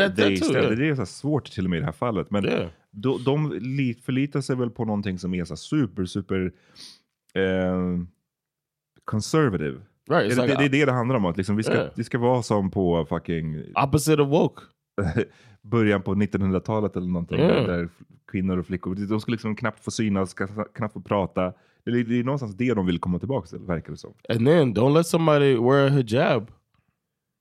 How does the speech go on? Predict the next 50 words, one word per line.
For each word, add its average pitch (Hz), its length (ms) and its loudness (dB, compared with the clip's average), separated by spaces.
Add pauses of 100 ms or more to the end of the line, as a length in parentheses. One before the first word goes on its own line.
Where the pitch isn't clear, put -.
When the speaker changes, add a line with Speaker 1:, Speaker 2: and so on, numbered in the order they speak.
(240)
Speaker 1:
You 135 80 2
know 156 80 6
what 147 60 2
I'm - 20 -4
saying? 160 300 4
Speaker 2:
Mm. 90 280 0
Vad 101 120 0
har 110 80 4
de 110 80 2
pratat 107 180 -2
om 107 120 0
det 113 100 0
också? 82 260 -4
Vad 87 80 -2
vill 98 100 -2
de? 104 100 2
Speaker 1:
No, 180 60 6 (220)
I'm 156 200 2
just 160 140 0
saying, 151 220 4
like, 131 440 2
you, 131 240 0
they, 151 140 4 (220)
if 135 100 -2
you 185 140 2
ask 143 400 2
any 160 200 4
of 147 60 6
those 156 220 4
people 175 480 0
about 127 300 0
those 135 220 2
cultures 156 600 -2
Speaker 2:
Mm, 104 120 2
Speaker 1:
that 123 100 4
Speaker 2:
ja, 98 100 4
du - 80 2
menar 95 120 4
Speaker 1:
have 92 100 2
Speaker 2:
så. 131 60 4
Speaker 1:
women 135 180 4
Speaker 2:
Mm. 131 140 0
Speaker 1:
covering 143 320 4
their 143 100 4
bodies, 143 500 0 (300)
they're 135 120 2
like, 131 180 4
"Oh, 165 160 4
that's 139 260 -2
oppressive." 117 560 -2